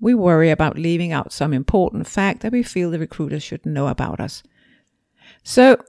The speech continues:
we overload the C V with information and details that no one has time to read. And each job and experience feel important when you look back. A lot of hard work went into each of them.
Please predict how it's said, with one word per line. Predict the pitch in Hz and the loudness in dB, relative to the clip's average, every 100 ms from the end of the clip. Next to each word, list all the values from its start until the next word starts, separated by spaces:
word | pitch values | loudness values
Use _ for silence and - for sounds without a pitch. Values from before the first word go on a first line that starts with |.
| - | 0
we | 247 | 4
overload | 240 247 247 208 185 | 6 6 6 4 4
the | 185 | 0
C | - 208 190 | 0 0 2
V | 190 190 190 | 2 2 0
with | - 170 | 0 -2
information | - 147 - 143 165 165 170 | -2 -2 0 2 4 2 0
and | 139 | 0
details | 180 247 240 254 220 233 | 2 2 4 2 2 2
that | 254 - | 0 2
no | 180 160 | 4 6
one | 147 151 156 | 4 2 0
has | 190 185 | 0 -2
time | - - - | -4 -4 -4
to | 156 | -4
read. | 156 120 - - _ _ _ _ _ _ | -4 -4 -6 -16 _ _ _ _ _ _
And | 240 254 | 2 4
each | 302 - | 4 0
job | - 226 214 | 2 4 4
and | 208 | 0
experience | 196 - 170 165 | -4 -4 -4 -4
feel | - - 202 | -6 -4 0
important | 226 247 254 254 - | 2 2 4 2 2
when | 185 156 | -2 -2
you | 143 | -2
look | 127 - | -4 -4
back. | - - _ _ _ - | -6 -6 _ _ _ -6
A | 277 | -2
lot | 247 | -2
of | 196 | -2
hard | 180 151 | -4 -2
work | 180 185 226 - | 0 2 2 0
went | 160 - | -2 -2
into | 143 - | -4 -4
each | - 87 - | -6 -6 -10
of | - | -6
them. | 113 | -6